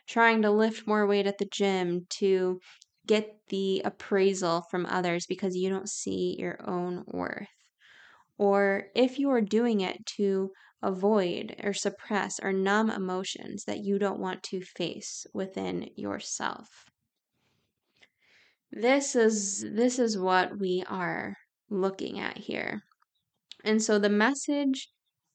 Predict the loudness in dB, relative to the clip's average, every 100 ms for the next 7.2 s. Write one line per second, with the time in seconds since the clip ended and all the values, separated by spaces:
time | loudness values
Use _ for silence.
0 | 0 4 4 4 0 -2 -6 -10 _ _
1 | _ _ _ -4 0 2 2 0 -2 0
2 | 0 2 2 2 0 -4 -2 0 0 -4
3 | -6 -8 _ _ _ -8 -4 -2 -2 -2
4 | -4 -4 -2 -2 -2 -4 -10 -10 -12 -16
5 | -4 -2 0 -2 -6 -4 -4 -2 -8 -8
6 | -8 -10 _ _ _ _ _ _ -2 0
7 | 0 -2